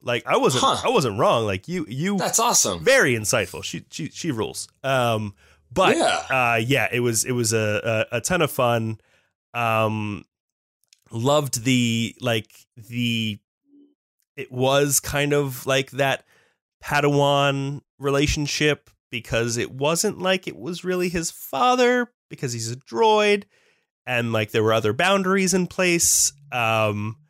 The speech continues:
Speaker 1: it, it was, uh, yeah, uh,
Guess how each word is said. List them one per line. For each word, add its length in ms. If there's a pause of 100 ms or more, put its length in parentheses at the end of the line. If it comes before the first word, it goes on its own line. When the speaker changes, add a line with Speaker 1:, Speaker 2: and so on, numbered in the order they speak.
(640)
Speaker 1:
it, 340
it 140
was, 680
uh, 600 (580)
yeah, 220 (260)
uh, 200